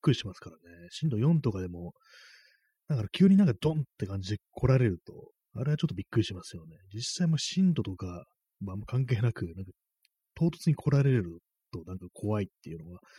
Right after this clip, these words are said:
結構感じますね。じわじわとね、なんかこうグラグラグラっと来るんならいいんですけども、急にミシッとかいうね、音から先に入ってこられると、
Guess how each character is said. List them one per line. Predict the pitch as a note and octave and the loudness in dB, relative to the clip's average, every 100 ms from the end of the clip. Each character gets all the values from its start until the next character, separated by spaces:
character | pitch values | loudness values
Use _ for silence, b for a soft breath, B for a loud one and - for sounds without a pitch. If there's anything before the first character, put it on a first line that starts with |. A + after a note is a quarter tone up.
| B B B B | B B B B
結 | - | -8
構 | F#2+ | -8
感 | - B2+ | -4 -2
じ | A#2+ | 0
ま | A#2 A#2 | 0 -2
す | - | -8
ね。 | E2+ E2 D#2+ _ _ _ - | -16 -18 -20 _ _ _ 2
じ | F3+ | 6
わ | E3+ | 6
じ | A#2 | 4
わ | F2+ | 2
と | F#2 | -2
ね、 | G2 | -2
な | |
ん | G2+ | -4
か | F2 | -8
こ | - F#2+ | -12 -8
う | |
グ | G2+ | -4
ラ | G2+ | -2
グ | G#2+ | 0
ラ | G2+ | 0
グ | G#2+ | 0
ラ | |
っ | A2 | -2
と | - | -6
来 | - | -8
る | G#2+ | -6
ん | F#2 | -6
な | |
ら | E2+ F#2+ | -8 -10
い | |
い | |
ん | F#2 | -10
で | F2 | -12
す | - | -14
け | F2+ | -14
ど | E2+ | -12
も、 | E2 - - - | -16 -18 -20 -8
急 | C3 | -4
に | A#2+ | -4
ミ | G#2+ G#2+ | -4 -2
シ | D3 | -2
ッ | - _ | -4 _
と | F2 | -14
か | E2 | -12
い | |
う | E2+ | -14
ね、 | |
音 | F2 G2 A2 | -12 -6 -6
か | F#2 | -6
ら | F#2+ | -10
先 | - G#2+ C#3+ | -8 -2 2
に | B2+ | 2
入 | B2 | 2
っ | |
て | - - | -2 -10
こ | F2 | -10
ら | F#2 | -12
れ | F#2+ | -12
る | F2 | -14
と、 | - E2 | -16 -18